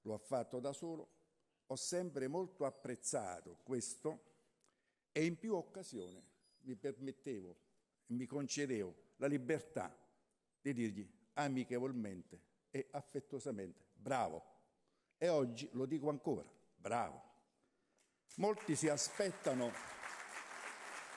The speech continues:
o s-, si aspetterebbero una controrelazione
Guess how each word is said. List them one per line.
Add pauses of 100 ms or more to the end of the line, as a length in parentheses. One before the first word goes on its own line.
(580)
o
s-, (1500)
si
aspetterebbero (1000)
una
controrelazione